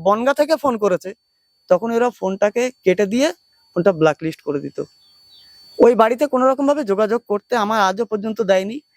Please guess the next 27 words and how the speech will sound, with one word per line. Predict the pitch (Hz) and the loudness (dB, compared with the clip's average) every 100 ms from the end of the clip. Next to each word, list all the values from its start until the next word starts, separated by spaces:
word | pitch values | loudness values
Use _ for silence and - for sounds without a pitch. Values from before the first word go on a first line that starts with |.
| _ - _ - | _ -20 _ 0
বাচ্চাটার | 170 214 - 269 294 277 | 2 4 2 4 4 2
ছবি | - 247 330 | 2 2 4
চাইলেও | 330 320 311 | 2 4 2
বাচ্চাটার | 240 220 - 233 233 | 2 -4 -6 -8 -8
একটা | 220 240 - | -8 -12 -8
ছবিও | 226 269 294 | -2 2 4
দেয় | 214 185 | 2 0
না। | 151 131 _ _ _ _ _ _ _ _ - | -4 -12 _ _ _ _ _ _ _ _ 2
আমার | 214 254 | 4 4
বাবা | 233 247 | 4 4
মা | 262 277 | 2 2
গেছিল | 254 254 294 294 339 _ _ _ | 2 0 0 2 0 _ _ _
সেই | - 247 | 0 2
অনুষ্ঠানের | 240 254 - 277 277 - | 2 0 -2 0 0 0
সময়, | 262 294 359 _ _ _ _ | 0 0 -4 _ _ _ _
আমার | 220 262 | 2 2
বাবা | 214 226 247 | 4 2 0
মা | 277 | -4
থা-, | - - | -8 -2
ওই | 240 262 | 0 2
জায়গা | 285 277 | 0 -2
থাকাকালীন | 285 214 247 269 285 320 | -4 -2 -2 0 -2 0
একদিন | 294 240 285 285 - _ _ _ _ - 175 | -2 -2 -2 -4 -6 _ _ _ _ -4 2
WhatsApp-এ | 233 - 277 277 320 359 _ _ _ _ _ _ _ _ _ 160 | 2 2 -2 2 -2 -2 _ _ _ _ _ _ _ _ _ 2
ভিডিও | 254 302 285 | 4 6 4
কল | 302 | 2
করেছিল। | 285 277 247 208 | 2 0 0 -4